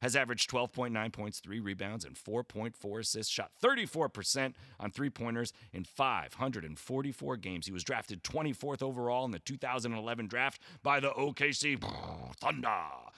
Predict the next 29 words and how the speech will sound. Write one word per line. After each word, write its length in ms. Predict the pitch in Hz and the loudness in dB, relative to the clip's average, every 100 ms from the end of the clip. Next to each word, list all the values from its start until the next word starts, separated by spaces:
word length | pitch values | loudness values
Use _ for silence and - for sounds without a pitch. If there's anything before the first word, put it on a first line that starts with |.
| 165 127 | -12 4
Jackson 420 | 156 160 147 131 | 6 6 2 0
was 140 | 117 | 0
a 40 | 107 | 0
valuable 480 | 110 107 107 107 | 2 2 0 -2
reserve 380 | 101 92 95 107 | -2 -2 -2 -2
on 100 | 85 | -4
those 160 | 76 - | -4 -6
Thunder 260 | 87 80 | -6 -8
teams, 300 | 78 82 82 - - | -8 -8 -8 -10 -10
which 100 | 120 | 0
had 160 | 120 87 | 0 0
Kevin 220 | 98 90 | -4 -6
Durant, 280 | 85 87 85 | -8 -8 -8
James 200 | 90 85 | -8 -8
Harden, 220 | 92 90 | -8 -8
and 60 | 87 | -6
Russell 240 | 90 90 | -6 -2
Westbrook, 460 | 95 139 151 147 - 143 | 0 0 2 0 0 -4
whom 220 | 175 180 110 | 2 2 4
Jackson 580 | 113 104 - 110 104 - _ _ | 2 2 0 -2 -4 -6 _ _
backed 480 | 107 104 95 - - _ _ - | 4 4 2 -4 -18 _ _ 0
up. 260 | 113 98 | 0 2
What 120 | 135 311 | 4 6
do 60 | |
we 80 | 320 | 8
know 220 | 277 294 | 8 8
about 280 | 240 175 135 | 8 4 4
Reginald 920 | 143 160 139 135 131 120 110 95 101 - - | 4 4 4 6 6 6 2 0 -4 -6 2
Sean 800 | - - 151 147 123 113 107 | 6 8 8 8 6 4 2